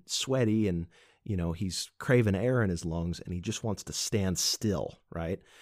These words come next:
So we need to figure out a way to make the center with us a very comfortable place to be. And instead of picking at him and trying to unlock his feet in this very first session, just go up there and get him,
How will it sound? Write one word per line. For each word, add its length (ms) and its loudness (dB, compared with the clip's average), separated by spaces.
So 180 0
we 160 4
need 140 6
to 60 4
figure 300 0
out 80 2
a 60 2
way 240 2
to 280 -2
make 260 4
the 80 -4
center 560 2
with 260 2
us 480 -2
a 60 2
very 280 4
comfortable 600 -2
place 400 0
to 80 -4
be. 420 2
And 200 2
instead 300 0
of 180 0
picking 360 2
at 180 4
him 240 6
and 100 2
trying 260 0
to 120 0
unlock 460 2
his 160 0
feet 420 2
in 80 2
this 160 -2
very 300 4
first 360 -2
session, 440 0
just 240 -4
go 200 6
up 160 0
there 200 2
and 240 -4
get 240 6
him, 320 -2